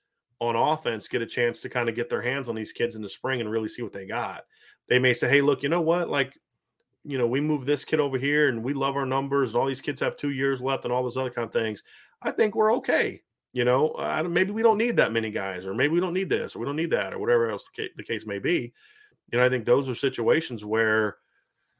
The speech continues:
you know, w-, it, it'll evolve a little bit, but I'm comfortable with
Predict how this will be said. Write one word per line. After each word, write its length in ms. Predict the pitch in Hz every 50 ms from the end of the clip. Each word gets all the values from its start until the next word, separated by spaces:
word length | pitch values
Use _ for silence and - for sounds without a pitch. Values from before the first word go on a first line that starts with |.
| _ _ _ _ _ _ _ _ _ _ _ _ _ _ _ _ _ _ _ _ _ _ _
you 120 | - 131 113
know, 220 | 101 101 110 - 113
w-, 200 | 117 123 - 113
it, 220 | 131 139 147 131
it'll 260 | 175 190 202 196 196
evolve 380 | 185 143 165 165 170 170 160 139
a 60 | 135
little 220 | 135 143 143 135 120
bit, 320 | 113 117 110 110 - 107
but 220 | 117 117 113 113 -
I'm 200 | 120 127 139 139
comfortable 640 | 120 - - 175 175 165 160 - 143 131 131 127 123
with 340 | 120 117 - - - -